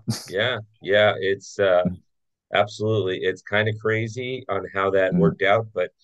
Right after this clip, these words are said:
Speaker 2: Mm-hmm.
Speaker 1: who would have known? The Dodgers had Alvarez. They had Pedro Martinez at one point. And Tommy
Speaker 2: Mm-hmm.
Speaker 1: Lasorda thought he was too skinny of a kid to be a good pitcher. So they
Speaker 2: Mm-hmm.
Speaker 1: traded him just like Alvarez. And
Speaker 2: Mm-hmm.
Speaker 1: I guess Pedro Martinez is good. I mean, I heard
Speaker 2: Mm-hmm.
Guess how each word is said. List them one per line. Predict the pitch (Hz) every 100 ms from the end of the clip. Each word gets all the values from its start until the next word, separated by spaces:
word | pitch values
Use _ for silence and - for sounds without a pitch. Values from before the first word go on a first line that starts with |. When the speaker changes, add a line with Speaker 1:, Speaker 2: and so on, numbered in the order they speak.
| _ 92
Speaker 2:
Mm-hmm. | 92 90
Speaker 1:
who | 131
would | 135
have | 120
known? | 120 98 85
The | 92
Dodgers | 101 110 113 110 -
had | 98 98 101
Alvarez. | 107 110 117 110
They | 104 98
had | 95 - -
Pedro | 107 117 104
Martinez | 95 - - 101 110 117 107
at | 95
one | 104 107 107
point. | 107 110 123 - _ _ _ _
And | 98 98 -
Tommy | 107 104
Speaker 2:
Mm-hmm. |
Speaker 1:
Lasorda | 90 87 107 107 104
thought | 98
he | 98
was | 95 -
too | 107
skinny | 104 - 104 107
of | 101
a | 95
kid | - 101 104
to | 98
be | 92
a | 87
good | 90 92 -
pitcher. | 98 - 120 - _ _ _ -
So | 92 95
they | 92
Speaker 2:
Mm-hmm. |
Speaker 1:
traded | 90 101 98 101 104
him | 110 101
just | 92 -
like | 95 92
Alvarez. | 87 87 90 101 110 107 -
And | 90 85 85 82
Speaker 2:
Mm-hmm. | 90 80 78 - -
Speaker 1:
I | 90
guess | 113 160 -
Pedro | 113 98 90
Martinez | 92 - 87 85 82
is | 78
good. | 85 85 101 110 87
I |
mean, | 85 85
I |
heard | 87 90 85
Speaker 2:
Mm-hmm. | 78